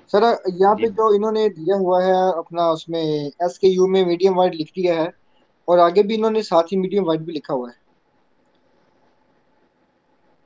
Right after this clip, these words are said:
Speaker 2: जी, small, medium, white, इन्होंने वो color wise बनाई हुई है। ठीक हो गया, small, medium, white, सही हो गया। बस यही चीज़ आप exact एक formula रखेंगे ना, अपना rule रखेंगे कि आप size wise बनाएंगे,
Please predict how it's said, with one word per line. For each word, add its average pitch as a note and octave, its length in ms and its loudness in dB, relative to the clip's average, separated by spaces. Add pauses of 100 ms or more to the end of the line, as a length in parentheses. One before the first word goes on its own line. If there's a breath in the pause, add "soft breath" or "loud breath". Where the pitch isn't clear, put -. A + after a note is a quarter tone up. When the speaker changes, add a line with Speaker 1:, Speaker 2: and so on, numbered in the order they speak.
(220)
Speaker 2:
जी, G2+ 160 -8
small, G#2+ 640 -8 (440)
medium, F#2 460 -16
white, F2+ 360 -12
इन्होंने A2+ 360 -14
वो G#2+ 200 -10
color A#2 300 -4
wise G2 260 -4
बनाई E2 300 -8
हुई D#2 120 -12
है। D2+ 120 -20 (680)
ठीक G2+ 220 -14
हो F2+ 120 -10
गया, E2+ 160 -10
small, F#2 360 -4
medium, F2 320 -12
white, E2 220 -16
सही G#2+ 320 -8
हो F2 120 -6
गया। D#2 140 -12 (380)
बस A#2 200 0
यही C3+ 200 2
चीज़ C3 220 -8
आप B2 260 2
exact C3+ 480 -2
एक C#3 120 -6
formula C#3+ 420 2
रखेंगे C3+ 420 0
ना, C#3 160 0
अपना B2+ 220 -2
rule C#3+ 260 0
रखेंगे B2 480 -4
कि - 520 -8
आप A#2 200 2
size A#2+ 340 0
wise G#2+ 220 -2
बनाएंगे, F2 520 -6